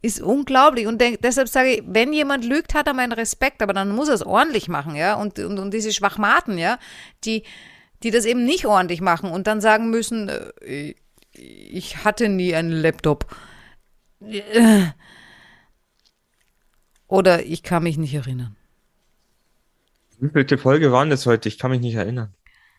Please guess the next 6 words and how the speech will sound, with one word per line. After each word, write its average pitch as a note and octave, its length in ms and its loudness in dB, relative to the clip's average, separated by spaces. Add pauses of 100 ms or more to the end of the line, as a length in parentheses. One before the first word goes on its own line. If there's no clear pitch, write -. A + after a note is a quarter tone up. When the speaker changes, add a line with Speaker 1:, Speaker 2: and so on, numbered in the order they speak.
(520)
Speaker 1:
Äh, D#3 540 -2 (640)
irgendwas G#3 380 0
nach E3+ 280 2
zwanzig. - 640 -8
Speaker 2:
<laughs> C3 40 4 (1500)
Speaker 1:
Ich - 100 -18